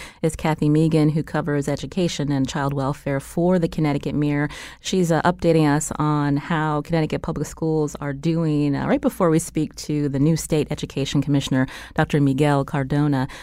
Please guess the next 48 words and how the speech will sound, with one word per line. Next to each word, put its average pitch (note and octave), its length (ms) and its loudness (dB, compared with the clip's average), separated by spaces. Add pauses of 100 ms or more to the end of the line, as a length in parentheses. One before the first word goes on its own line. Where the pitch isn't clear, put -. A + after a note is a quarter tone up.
(100)
You F3 80 2
can F#3 100 6
join F#3+ 160 6
our E3 80 6
conversation, C#3+ 800 -2
eight E3 200 2
eight D3 140 -2
eight, C#3+ 120 -2
seven D3 320 2
two C#3 180 -2
zero, C#3 320 0
nine C#3 400 4
six - 300 -4
seven C3+ 260 0
seven. C3+ 460 0
And C3 100 2
if C#3 100 -4
there's D3 140 0
a A#2+ 60 -6
question E3 480 0
that D3+ 100 0
you D3 80 -4
have D3 280 -4
coming D3+ 260 2
up D#3 160 -2
for D3+ 120 -6
the C3+ 100 -6
commissioner, C#3+ 580 0 (260)
that's F3+ 180 2
the E3+ 100 6
number D3 340 6
that C3 200 -4
you C#3 160 -2
can C3+ 200 -2
call, C#3 580 0
uh, C#3+ 260 -6
to D#3+ 140 -2
reach D3+ 400 0
us C#3+ 300 -4
with D3+ 220 0
that C#3 200 -6
question. D#3 560 -2 (320)
Uh, G3 100 2
you A#3+ 300 6
actually G3+ 280 2
profiled C#3+ 680 4
Doctor D3 480 0
uh, C#3+ 120 0